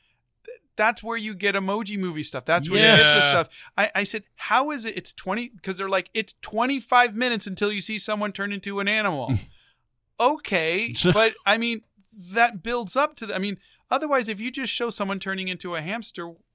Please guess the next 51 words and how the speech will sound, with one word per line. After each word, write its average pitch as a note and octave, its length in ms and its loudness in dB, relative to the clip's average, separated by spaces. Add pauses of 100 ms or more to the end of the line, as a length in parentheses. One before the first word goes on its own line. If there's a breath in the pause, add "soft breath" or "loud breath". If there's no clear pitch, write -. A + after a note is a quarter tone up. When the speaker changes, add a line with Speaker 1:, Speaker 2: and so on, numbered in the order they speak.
(120)
Speaker 1:
what's G3+ 480 -8
the G#3+ 80 -6
story C4+ 320 -4
behind D#3+ 240 -4
it? D3+ 80 -12
There's D#3+ 180 -8
no, F3 140 -6 (500 soft breath)
and, G#3+ 260 -2
and G3 260 -6 (440)
I, F#3+ 220 -2
and F3+ 120 -6
I F3 140 -8 (140)
don't A#3 260 -2
know, E3 560 -4
and D3 240 -12
I'm, D#3 200 -8
and D#3 140 -10
I D3 120 -8
know E3 160 -6
this D3+ 200 -8
is C#3 140 -6
every F3+ 320 -2
artist. E3+ 640 -2
You D3 220 -14
go, C3+ 280 -10 (800)
"Is E3+ 180 -2
it G#3+ 120 -4
just A3 260 -6
me? F#3+ 120 -6
Am F#3 100 -4
I D#3 80 -4
being D#3 260 -8
stubborn?" G#3+ 640 -4
Speaker 2:
Hmm. A#2+ 260 4
Speaker 1:
You G#3+ 120 -2
know, D#3+ 160 4
I E3 60 0
mean, E3 180 -6
'cause D3+ 180 -12
I E3+ 140 2
don't F3+ 160 -2
like, C#3 180 -4
"Well, C3+ 140 -4
I'm G3+ 240 2
the F#3+ 100 -2
artist. G3 340 2
I D#3+ 120 0
know F#3 180 -2
what E3+ 160 -2
I'm D#3+ 120 -4
doing." A3+ 340 -6